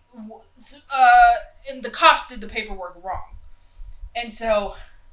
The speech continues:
um, that's how her name ended up on, not her name,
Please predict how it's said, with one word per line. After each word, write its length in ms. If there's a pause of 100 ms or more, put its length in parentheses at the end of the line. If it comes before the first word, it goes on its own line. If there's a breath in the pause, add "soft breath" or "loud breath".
(680)
um, 640 (2250)
that's 360
how 240
her 160
name 340
ended 300
up 160
on, 160 (260)
not 200
her 200
name, 380